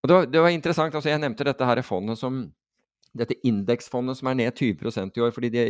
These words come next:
ikke hadde olje. Ehm, det var, Finansavisen hadde på forsiden, eh, eh, på lørdag, mener jeg,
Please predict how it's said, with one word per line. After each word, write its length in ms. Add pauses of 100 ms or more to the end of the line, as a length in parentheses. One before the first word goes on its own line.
ikke 220
hadde 100
olje. 300 (580)
Ehm, 460 (100)
det 140
var, 920
Finansavisen 800
hadde 160
på 140
forsiden, 800
eh, 400
eh, 260
på 160
lørdag, 380
mener 240
jeg, 220